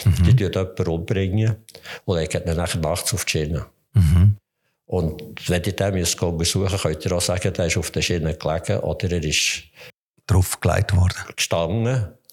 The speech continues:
Speaker 2: Gut, wenn sie stehen oder laufen, sieht sie der Lokführer so. Aber wenn er
Speaker 1: Mhm.
Speaker 2: sagt, ich habe nichts gesehen, es kann Nebel sein, dann sieht er den nicht, wenn der Zug mit hundertvierzig kommt.
Speaker 1: Mhm.
Speaker 2: Aber man
Speaker 1: Mhm.
Speaker 2: kann es nachher sagen, der ist schon vorher drin gewesen, anhand von der Körpertemperatur.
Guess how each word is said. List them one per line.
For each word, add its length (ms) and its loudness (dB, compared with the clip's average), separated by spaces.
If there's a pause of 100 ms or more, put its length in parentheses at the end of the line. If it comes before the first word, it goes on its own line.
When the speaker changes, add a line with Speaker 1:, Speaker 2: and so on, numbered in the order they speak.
(340)
Speaker 2:
Gut, 200 0
wenn 140 0
sie 140 -2
stehen 340 0
oder 240 0
laufen, 680 0
sieht 220 -2
sie 100 0
der 120 -4
Lokführer 520 -2
so. 180 -2
Aber 180 0
wenn 140 6
er 100 4
Speaker 1:
Mhm. 80 4
Speaker 2:
sagt, 260 4
ich 140 -2
habe 160 0
nichts 340 0
gesehen, 200 0
es 100 0
kann 160 -2
Nebel 320 -2
sein, 160 0
dann 140 -4
sieht 260 -2
er 60 -6
den 220 -2
nicht, 160 -2
wenn 100 0
der 120 -4
Zug 280 -2
mit 160 -4
hundertvierzig 760 0
kommt. 440 -4
Speaker 1:
Mhm. 360 6 (200)
Speaker 2:
Aber 140 6
man 80 8
Speaker 1:
Mhm. 40 8
Speaker 2:
kann 80 6
es 100 -2
nachher 240 0
sagen, 540 0
der 140 0
ist 100 0
schon 160 0
vorher 360 0
drin 280 -4
gewesen, 200 -2
anhand 360 -2
von 80 -6
der 120 -2
Körpertemperatur. 1120 -2